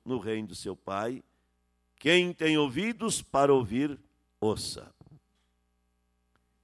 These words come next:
Não é ouvido natural que ele tá dizendo. É a pessoa ter ouvido espiritual para captar.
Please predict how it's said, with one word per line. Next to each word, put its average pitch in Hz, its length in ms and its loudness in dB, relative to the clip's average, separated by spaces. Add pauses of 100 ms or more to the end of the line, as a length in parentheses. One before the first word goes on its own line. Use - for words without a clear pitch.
(360)
Não 226 180 -6
é 208 60 0
ouvido 143 400 0
natural 131 520 2
que 101 100 -8
ele 104 60 -8
tá 110 120 -6
dizendo. 92 520 -10 (960)
É 143 380 2
a 139 160 0
pessoa 135 460 0
ter 135 200 0
ouvido 156 540 -2
espiritual 117 880 -4
para 85 240 -8
captar. - 640 -14